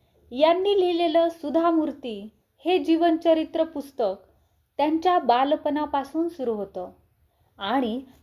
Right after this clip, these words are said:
त्यांचा प्रवास हा एक शाळकरी मुलगी ते संगणक अभियंता, इन्फोसिस फाउंडेशनच्या अध्यक्षा आणि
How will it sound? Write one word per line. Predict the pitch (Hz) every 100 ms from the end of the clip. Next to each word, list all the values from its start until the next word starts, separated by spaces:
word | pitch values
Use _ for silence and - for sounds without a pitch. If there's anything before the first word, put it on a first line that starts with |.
| -
त्यांचा | 311 330 330 359
प्रवास | 359 294 262 262 196 214 - _ _ _ _ _
हा | 311 359 359 247
एक | 294 -
शाळकरी | - 339 381 403 403 392
मुलगी | 349 294 247 226 220 226 _ _ _
ते | 320
संगणक | 330 294 285 349 392 403
अभियंता, | - 220 277 302 302 226 175 170 _ _ _ _ _ -
इन्फोसिस | 349 403 415 427 427 427 -
फाउंडेशनच्या | 294 285 285 294 302 285 330 285
अध्यक्षा | 220 233 208 320 330 254 202 196 _ _ -
आणि | 214 294 247 240